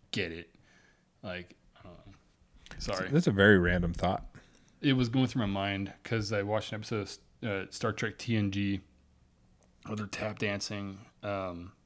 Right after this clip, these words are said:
Speaker 1: she's a, um, the Doctor, Doctor Crusher. She's teaching Data how to tap dance,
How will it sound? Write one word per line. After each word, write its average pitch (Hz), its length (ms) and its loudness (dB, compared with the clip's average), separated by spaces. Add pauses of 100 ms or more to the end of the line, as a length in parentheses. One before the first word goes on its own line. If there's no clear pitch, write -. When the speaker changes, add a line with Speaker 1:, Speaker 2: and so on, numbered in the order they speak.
Speaker 1:
she's 110 280 -4
a, 98 300 -2 (1200)
um, 95 440 -8 (440)
the 123 80 0
Doctor, 110 320 2
Doctor 107 240 -2
Crusher. 123 540 -2
She's 107 160 -6
teaching 107 420 -4
Data 101 280 2
how 101 80 -2
to 95 60 -4
tap - 300 -6
dance, 95 460 -12